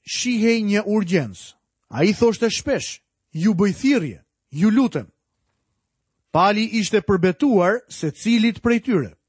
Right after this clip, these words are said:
Kjo ka një not ashpërsie në të. Këtu përfshihet disiplina. Ajo është një fjalë burrërore, e fortë dhe e qëndrueshme.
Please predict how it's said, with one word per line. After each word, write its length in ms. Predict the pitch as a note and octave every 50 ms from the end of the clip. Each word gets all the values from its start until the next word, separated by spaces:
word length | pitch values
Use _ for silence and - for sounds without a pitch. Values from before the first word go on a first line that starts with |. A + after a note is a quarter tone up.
| _ _ _ _ _ _ _ _ _ _ _ _ _ -
Kjo 180 | - A3+ C4+
ka 160 | - C#4 C4 C4
një 160 | B3+ A#3+ A3
not 320 | G#3 A3 B3+ C4+ C4 - - _ _ _ _
ashpërsie 960 | - G3 A3 - - - - C#4+ B3 - - F3 D#3 D3 D#3 E3+ G3+ A3 - -
në 180 | F#3+ F#3 G#3+ A3 -
të. 100 | F3+ B2+ - - _ _ _ _ _ _ _ _ _ _ _ _
Këtu 280 | - A#2 A2 - F#3+ G3+ D#3+
përfshihet 600 | F3+ D3+ B2+ - G3+ A3 G#3+ A3 A3 A3 - _ -
disiplina. 840 | B2+ B2+ C#3+ F#3+ F3 - F#3+ F#3+ - - C#4 C4 G3 D3 G2 - _ _ _ _ _ _ _ _ _ _ _ _
Ajo 220 | F#2+ A2+ F#3 A#3+ A#3+
është 100 | F#3 A3+
një 80 | G#3
fjalë 300 | D3+ A#3+ B3+ B3 G3 D3+ D3+
burrërore, 680 | G3+ B3 A#3 A3 G#3+ G#3+ B3+ C#4+ A#3+ E3+ C3 G#2+ F2 -
e 80 | A2 G#2+
fortë 460 | - - F3+ G#3 A#3 C4 A#3+ - _ _ _ _ _ _
dhe 220 | - G#2+ C3 E3 F#3+ F3
e 100 | F#3 F#3+
qëndrueshme. 640 | - - G#3+ G#3 A#3+ C4 C4+ A#3 - - B2 F#2